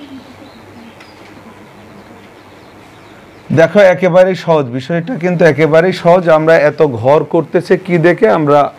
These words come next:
হর দেখে, এবং হরটা কিন্তু দুইটারই সমান করে নিচ্ছি। এখানে সমান ছিল না, লসাগু করে সমান করে নিলাম। আচ্ছা, এখন প্রশ্ন হতে পারে যে তোমাদের কাছে দে-, প্রশ্ন আসতে পারে, "স্যার, যোগের দুইটায় একটু ব্যতিক্রম পেয়েছি,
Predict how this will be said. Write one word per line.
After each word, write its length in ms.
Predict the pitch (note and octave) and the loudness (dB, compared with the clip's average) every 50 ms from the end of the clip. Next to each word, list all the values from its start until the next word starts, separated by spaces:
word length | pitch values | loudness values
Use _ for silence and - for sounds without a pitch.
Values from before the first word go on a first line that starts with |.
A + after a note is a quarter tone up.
| - - | -20 -14
হর 320 | - G2 G2+ B2 C3+ C3+ B2+ | -12 -6 -2 0 0 0 0
দেখে, 400 | A2 G#2+ A#2 A2 - - G#2 A2+ | -2 -6 -6 -6 -6 -6 -4 -2
এবং 260 | B2+ C3+ D3+ D#3+ C#3+ | 0 0 0 0 0
হরটা 400 | A2+ A2+ C#3 D3 B2+ - D#3+ D3+ | 0 0 0 0 0 -2 -4 -2
কিন্তু 420 | C#3 D#3+ F3 E3+ D3+ A3 B3+ D#4 - - - - - - - - - - A#2+ | -2 -4 -4 -2 0 0 -2 -2 -4 -12 -20 -20 -20 -20 -20 -20 -12 -8 -2
দুইটারই 460 | A#2+ D#3 F3 D3+ - F#3 F3+ G3+ G#3+ | 0 0 0 2 2 2 2 2 0
সমান 460 | - - F3 F3+ F3 F3 F3 F3 F3 | -4 -4 -4 -2 0 0 -2 -2 -4
করে 320 | D3+ - F#3 F3+ E3 D#3+ | -4 0 0 2 2 2
নিচ্ছি। 420 | D#3 D3 D3 C#3 - - - C#3+ C#3 | 0 -2 -4 -6 -8 -8 -4 -4 -2
এখানে 280 | C#3 - F3 F3 F#3 | -2 -2 -2 -2 -4
সমান 400 | F3 - - E3+ D#3+ E3 E3 E3 | -4 -2 -2 -2 0 0 -2 -2
ছিল 320 | D#3+ - - E3 D#3+ F3+ F#3+ | -4 -2 -2 0 2 2 0
না, 140 | G3+ A3 F3+ | 0 2 2
লসাগু 460 | E3 D#3 D3+ D3 D3 D#3+ D#3+ E3+ E3+ | 2 2 0 0 0 -2 -2 -2 -2
করে 260 | E3 - F#3 F#3 F#3+ | -2 -2 -2 -2 -2
সমান 400 | - - D3+ D3+ D#3 E3+ G#3 C4+ F4+ - - - - - - - - - - - - - | -2 -2 -2 0 2 0 0 -2 -4 -10 -18 -20 -20 -20 -20 -20 -20 -20 -20 -18 -8 -2
করে 260 | G3+ G#3 F#3 D#3 C3+ | 0 0 0 0 -4
নিলাম। 300 | A2+ A2 G2+ G2 G2 G2 - - - - - - - - - - - - - | -6 -6 -8 -10 -12 -14 -16 -20 -20 -20 -20 -20 -20 -20 -20 -20 -16 -6 0
আচ্ছা, 320 | - C3+ C3 - - C3 | 0 0 0 0 0 0
এখন 380 | C3 B2+ C#3+ C#3 - G#3 A3 G3 | 0 0 0 -2 -2 -4 -4 -4
প্রশ্ন 400 | - - G3+ F#3+ - - G3+ F#3 | 0 0 0 0 0 -2 -2 -2
হতে 280 | F3+ F3 - G3+ F#3+ | -2 0 0 0 0
পারে 300 | E3 F#3 F3+ E3+ E3 D#3 | 2 2 2 2 2 0
যে 160 | D3 C3+ D3+ | 0 0 -4
তোমাদের 440 | D3 B2 E3 D#3 D#3+ D#3+ D#3 E3 D#3 | -4 -2 -2 -2 -2 -2 0 0 0
কাছে 440 | D3 E3+ D#3+ E3 - E3 D#3+ D3+ D3 | 0 0 -2 0 2 2 4 4 4
দে-, 160 | C3+ C3+ C3+ | 2 2 0
প্রশ্ন 380 | C3 - D#3 D3+ D3 - - D3+ | 0 0 -2 -2 -2 -2 -2 -2
আসতে 240 | C#3+ C#3+ - D#3 C#3+ | -2 -2 0 -2 0
পারে, 260 | B2+ C#3+ C#3 C#3 C#3 | 2 2 0 0 0
"স্যার, 320 | C3+ - D3 C#3 C3 A#2 | 0 0 -2 -2 -2 -2
যোগের 420 | A2+ C#3+ D3+ D#3 D3 D3 D#3+ D3+ C3+ | 0 2 2 2 2 2 0 2 2
দুইটায় 400 | D3+ D3+ C#3 - E3 D3+ D3+ D#3 | 0 0 0 0 0 0 2 0
একটু 340 | - D#3 D3 - - D#3 | 0 -4 -6 -2 -2 0
ব্যতিক্রম 520 | C#3+ C#3+ C#3 C3 - C3 A#2 - C3+ C3 C3 | 2 2 0 0 -2 -6 -4 -2 -2 -2 0
পেয়েছি, 440 | A#2+ D3 D3+ D#3 C#3 - - G#3 | 0 0 0 0 -2 -2 -4 -4